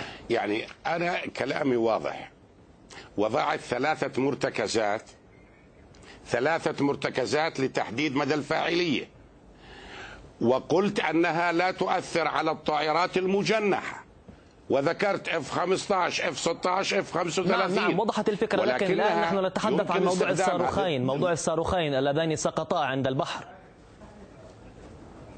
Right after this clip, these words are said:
Speaker 1: أولًا، موضوع الصاروخين، البيان حم-، يعني، في البداية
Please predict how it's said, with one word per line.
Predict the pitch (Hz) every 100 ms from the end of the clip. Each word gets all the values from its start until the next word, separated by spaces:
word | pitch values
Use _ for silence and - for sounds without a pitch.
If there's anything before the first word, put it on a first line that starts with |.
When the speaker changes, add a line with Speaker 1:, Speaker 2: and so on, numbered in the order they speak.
| - - - - - - - - - - 80 - - - - - - - - - - - - - - -
Speaker 1:
أولًا، | 160 226 240 247 240 - 180
موضوع | 170 160 151 185 196
الصاروخين، | 165 180 180 175 180 214 214 220 -
البيان | 151 135 143 160 190 196
حم-، | 165 156 170 - - -
يعني، | 135 135 156 - - - -
في | 180
البداية | 208 185 135 98